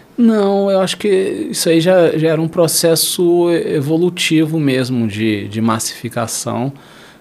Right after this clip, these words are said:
né, de uma cultural, assim, com uma coisa que não, não, não inte-, não interessa, né, interessa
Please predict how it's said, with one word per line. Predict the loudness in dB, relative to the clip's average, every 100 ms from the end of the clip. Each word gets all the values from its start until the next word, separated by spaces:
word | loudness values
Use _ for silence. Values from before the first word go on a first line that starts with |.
| -16
né, | -10 -8 -8 -8
de | -10
uma | -8 -8 -8 -8 -12 -20 -20 -20 -20 _ -16
cultural, | -12 -8 -2 0 2 2 2 -2 -4
assim, | -8 -16 -14 -12 -12
com | -10 -10
uma | -8 -8 -6 -8
coisa | -8 -6 -6 -8
que | -14 -10 -8 -6 -10 -14 -20 -20 _ -20 -20 -20 -20 -18 -4
não, | 0 2
não, | 2 2 2
não | 2 0
inte-, | 0 0 0
não | 0 -2
interessa, | -2 0 2 4 2 2 0 0 0 -2 -4 -14 -16 -8
né, | -4
interessa | -4 -2 -2 -2 -4